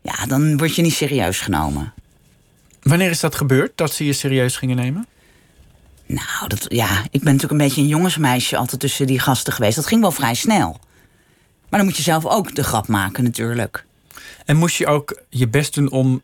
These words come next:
Speaker 2: eh, als serieuzer te worden gezien dan de dochter van in die wereld? Want daar is jouw vader natuurlijk echt, iedereen kent hem.
Speaker 1: Ja, maar ik, wij hebben nooit zo met elkaar opgetrokken in die wereld. Dus het valt, tuurlijk zijn ze er, maar het valt wel mee.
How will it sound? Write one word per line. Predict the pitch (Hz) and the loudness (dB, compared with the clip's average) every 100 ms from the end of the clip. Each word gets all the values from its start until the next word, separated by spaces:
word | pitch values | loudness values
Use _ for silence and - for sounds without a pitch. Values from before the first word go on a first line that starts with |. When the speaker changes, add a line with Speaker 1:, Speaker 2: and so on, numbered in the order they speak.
| _ | _
Speaker 2:
eh, | 127 120 117 - - - _ | -2 0 -2 -6 -10 -10 _
als | - 117 - - - | -2 0 0 -4 0
serieuzer | 123 131 131 135 131 | 4 6 4 2 -4
te | 120 | -2
worden | 123 | -2
gezien | 120 113 123 | -2 0 2
dan | 120 120 120 - _ 110 98 104 - 98 | 2 2 2 -4 _ -8 -6 -6 -8 -2
de | 113 104 | 2 2
dochter | 120 - 127 | 2 0 -2
van | 127 131 233 _ - | 0 -2 -4 _ -2
in | 139 | 2
die | 135 | 2
wereld? | 123 131 139 202 | 2 2 0 -4
Want | 135 | -4
daar | 135 135 120 | -2 -2 -2
is | 127 - - | -4 -6 -8
jouw | - 120 117 113 | -8 0 2 2
vader | - 123 120 | 2 2 2
natuurlijk | 107 117 - | 0 -2 -4
echt, | 127 120 | -4 -2
iedereen | - 117 117 | 0 0 2
kent | 117 123 135 | 2 0 0
hem. | 131 208 - - | -2 -4 -10 -16
Speaker 1:
Ja, | - 156 190 | -6 0 2
maar | 185 165 | 2 0
ik, | |
wij | 226 | 0
hebben | 202 214 | 2 2
nooit | 208 202 | 2 0
zo | 160 - - 190 180 | -4 -4 0 2 2
met | 180 | 0
elkaar | 170 196 180 | 0 0 0
opgetrokken | - - - 127 - | -2 -4 -2 -2 -2
in | 82 | 0
die | 127 120 | 2 2
wereld. | 107 101 95 | 2 0 -4
Dus | 147 | -4
het | 160 - - | -6 -8 -4
valt, | - 233 - - | 2 2 0 0
tuurlijk | 196 175 143 | 2 2 0
zijn | - 139 131 | 0 0 0
ze | 117 | 0
er, | 123 | 0
maar | 151 | 0
het | - | 0
valt | - 269 | 0 2
wel | 185 175 | 2 2
mee. | 175 120 71 | 2 2 -2